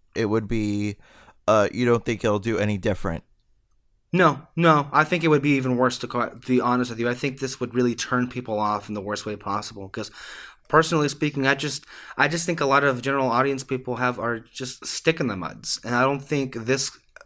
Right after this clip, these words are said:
Speaker 2: I, I'll be fr-, I'll, upfront with you. I think this film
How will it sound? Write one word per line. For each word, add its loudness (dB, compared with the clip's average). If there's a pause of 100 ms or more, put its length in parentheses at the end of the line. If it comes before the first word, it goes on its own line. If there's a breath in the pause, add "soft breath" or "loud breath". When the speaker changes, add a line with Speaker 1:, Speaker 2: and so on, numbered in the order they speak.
(600)
Speaker 2:
I, -4 (260)
I'll 8
be 4
fr-, 2
I'll, 4
upfront 2
with -4
you. -8 (540 loud breath)
I 4
think 2
this 4
film 2